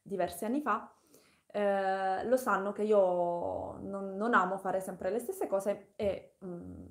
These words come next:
mi piace contaminare le lezioni, ehm, anche perché è un modo per scoprirsi in maniera diversa. Per me il movimento non è mai stato fine a se stesso, è sempre stato come uno strumento per comprendere qualcosa di più di me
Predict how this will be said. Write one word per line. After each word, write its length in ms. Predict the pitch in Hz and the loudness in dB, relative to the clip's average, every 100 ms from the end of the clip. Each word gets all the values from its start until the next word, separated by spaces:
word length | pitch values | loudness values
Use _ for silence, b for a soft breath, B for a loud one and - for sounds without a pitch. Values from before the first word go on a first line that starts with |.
| - | -16
mi 220 | - 240 254 | -4 0 2
piace 480 | 208 190 190 202 | 2 0 0 -4
contaminare 840 | - 214 214 208 202 190 165 175 180 | -2 -4 -4 -4 -4 -4 -6 -4 -4
le 120 | 180 | -4
lezioni, 800 | 180 - - 170 165 190 320 b b b b b | -6 -10 -8 -8 -6 -6 -6 b b b b b
ehm, 640 | - 208 208 202 202 196 202 | 0 4 4 2 0 -4 0
anche 300 | 285 226 254 | 0 2 0
perché 280 | 427 427 233 | -2 0 0
è 40 | |
un 140 | 302 | 2
modo 240 | 220 220 233 | 4 2 2
per 140 | 202 | -2
scoprirsi 540 | - 220 226 208 - 214 | -4 -6 -4 -6 -8 -8
in 60 | |
maniera 280 | 196 196 190 | -6 -2 -2
diversa. 440 | 190 180 170 - | 0 -2 -2 -6
Per 140 | 185 220 | -6 -4
me 100 | 254 | -2
il 80 | 214 | -2
movimento 480 | 202 220 226 226 | -2 -4 -4 -6
non 160 | 190 190 | -6 -4
è 40 | |
mai 180 | 208 226 | -4 -4
stato 280 | 220 190 190 | -4 -6 -6
fine 220 | 185 175 | -10 -10
a 40 | 185 | -8
se 160 | 277 | -8
stesso, 360 | 277 - 185 185 | -6 -6 -8 -8
è 40 | |
sempre 500 | - 220 226 185 170 B B | -8 -8 -6 -8 -10 B B
stato 380 | - - 196 190 | -10 -4 -2 -2
come 220 | 220 220 | -4 -4
uno 140 | 202 202 | -4 -8
strumento 680 | - 214 208 190 185 208 | -8 -4 -4 -4 -8 -10
per 180 | 202 196 | -8 -8
comprendere 640 | - 190 180 214 202 190 185 | -8 -10 -6 -4 -2 -2 -2
qualcosa 420 | 190 185 208 202 | -4 -4 -4 -4
di 100 | 190 | -4
più 180 | - 190 | -10 -10
di 100 | 190 | -10
me 440 | 180 175 233 | -10 -10 -10